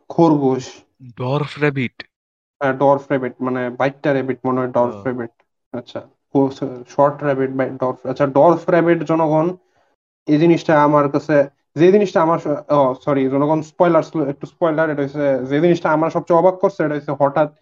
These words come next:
Speaker 1: এ, এপিসোড থ্রি কালীন জিনিসটা ড্রপ হইছে, এটা হচ্ছে একটা বমশেল ড্রপ হইছে, যে আমাদের
Speaker 2: হুম।
Speaker 1: নায়িকা হইছে একটা স্লাট।
Speaker 2: What?
Speaker 1: আমাদের নায়িকা একটা, মানে অ্যাকচুয়াল স্লাট।
Speaker 2: What?
Speaker 1: Yes,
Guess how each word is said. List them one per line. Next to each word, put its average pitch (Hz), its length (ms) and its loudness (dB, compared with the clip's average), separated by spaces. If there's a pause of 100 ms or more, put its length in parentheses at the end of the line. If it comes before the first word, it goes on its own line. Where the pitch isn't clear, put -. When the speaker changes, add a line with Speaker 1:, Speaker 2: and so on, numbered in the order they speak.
(420)
Speaker 1:
এ, 139 260 -2
এপিসোড 170 500 -6
থ্রি 170 240 -6
কালীন 175 260 4
জিনিসটা 165 320 -2
ড্রপ 135 320 -2
হইছে, 127 180 -10
এটা 131 100 -6
হচ্ছে 131 160 -8
একটা 139 120 -4
বমশেল 147 540 -2
ড্রপ 123 180 -4
হইছে, 120 280 -12 (400)
যে 135 80 2
আমাদের 147 260 2
Speaker 2:
হুম। 139 80 -4
Speaker 1:
নায়িকা 151 260 -2
হইছে 156 200 -4
একটা 139 280 -4
স্লাট। - 520 -2 (480)
Speaker 2:
What? 160 140 -2 (640)
Speaker 1:
আমাদের 139 320 0
নায়িকা 151 300 0
একটা, 135 600 2 (800)
মানে 143 240 0
অ্যাকচুয়াল 175 440 2
স্লাট। 131 560 -6 (680)
Speaker 2:
What? 170 160 2 (840)
Speaker 1:
Yes, 139 300 -2